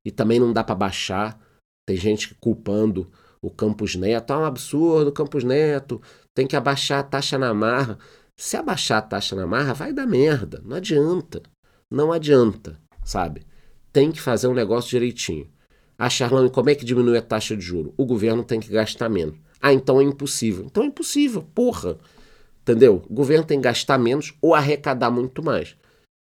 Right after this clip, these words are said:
Que eu acho que é desse lado que eles estão tentando. Bom, galera,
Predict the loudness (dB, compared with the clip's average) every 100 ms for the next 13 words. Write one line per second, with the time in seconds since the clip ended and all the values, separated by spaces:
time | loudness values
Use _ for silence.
0 | -12 -8 -6 -4 -2 -2 -2 -4 -4 -4
1 | -6 -6 -6 -6 -8 -6 -4 -4 -8 _
2 | _ _ _ _ 0 0 -2 -8 -10 -16
3 | -20 _ _ -2 0 0 -4 -6